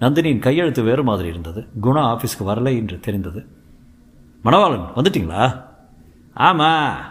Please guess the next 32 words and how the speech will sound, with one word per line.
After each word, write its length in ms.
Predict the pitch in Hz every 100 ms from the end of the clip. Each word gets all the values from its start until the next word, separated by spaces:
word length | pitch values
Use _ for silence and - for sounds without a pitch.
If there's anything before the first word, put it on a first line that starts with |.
| -
உன் 160 | 90 107
கல்யாணத்துக்கு 680 | 117 190 175 156 139 139
ஸ்பெஷலா 280 | 147 185 175
பிளேனை 400 | - 143 214 190
பிடிச்சு 200 | 151 175
வந்துட்டேன்யா 640 | 180 131 117 104 101 95
மூர்த்தி. 480 | 98 110 107 110 156 - - - - - 110
இந்த 140 | 113
கல்யாணத்துல 520 | - 135 196 175 151
எனக்கு 240 | 156 143 120
ரொம்ப 240 | 135 160
சந்தோஷம். 680 | - 131 131 120 120 135 - - - -
ஒரு 320 | 104 107 113
வழியா 200 | 147 180
நீ 360 | 143 127 113 - - -
ஸ்டெபிலைஸ் 560 | - 127 185 190 151
ஆகி 140 | 143 139
வருத்த-, 320 | 123 123 113
வருத்தத்தை 500 | 113 165 165 131 143 127 123 120 113
மறுத்து 460 | 110 165 156 165 147
மறுபடி 580 | 127 170 170 165 151 127
வேலையில 560 | 117 160 151 139 113
க-, 400 | 127 117 - 127
கான்சென்ட்ரேட் 400 | 160 160 139 127
பண்ணுவேங்கிறதுனால 760 | 123 120 123 120 113 113 123 190
என்னை 280 | 135 175 180
விட 120 | 185
சந்தோஷப்படுவேன் 840 | 160 156 143 143 131 127 131 214
வேற 220 | 156 160
யாரும் 240 | 147 151 156
இருக்க 180 | 127
முடியாது. 460 | 120 104 95 110